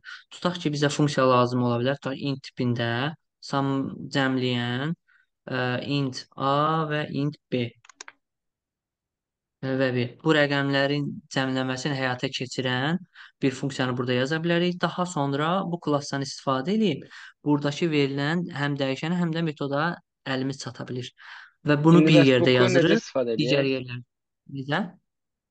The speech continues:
Speaker 2: İndi buku necə istifadə edək?
Speaker 1: İndi buku da istifadə eləməyimiz üçün, e, belə deyim də, va-, instans deyirlər.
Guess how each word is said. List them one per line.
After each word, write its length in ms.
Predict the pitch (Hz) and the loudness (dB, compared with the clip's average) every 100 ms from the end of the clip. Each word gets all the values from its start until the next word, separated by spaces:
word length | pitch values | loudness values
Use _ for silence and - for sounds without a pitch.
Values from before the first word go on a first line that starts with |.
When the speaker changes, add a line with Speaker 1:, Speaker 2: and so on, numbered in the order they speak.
| _ - | _ -4
Speaker 2:
İndi 220 | 139 135 | -2 -2
buku 220 | 135 - 160 | -2 -2 2
necə 220 | 143 151 | 2 0
istifadə 380 | - - 117 107 | -4 -6 -4 -2
edək? 220 | 107 107 104 _ _ _ _ - | -4 -4 -8 _ _ _ _ 0
Speaker 1:
İndi 240 | 175 180 196 | 2 4 4
buku 220 | 190 196 | 0 0
da 120 | 190 180 | 0 -2
istifadə 520 | - - 165 165 160 | -8 -2 -2 0 0
eləməyimiz 540 | 151 147 147 143 143 147 | 0 2 0 0 -4 -8
üçün, 320 | 220 - 123 127 _ _ _ _ _ _ _ _ - | -12 -8 -8 -8 _ _ _ _ _ _ _ _ -6
e, 120 | 104 147 139 | 0 2 4
belə 160 | 147 147 131 | 4 4 2
deyim 160 | 127 | 2
də, 80 | 139 147 | 0 2
va-, 220 | 160 160 160 165 | 0 0 0 -2
instans 480 | 165 - 190 185 - | -2 -2 -4 -4 -2
deyirlər. 400 | 202 160 127 | -2 0 -2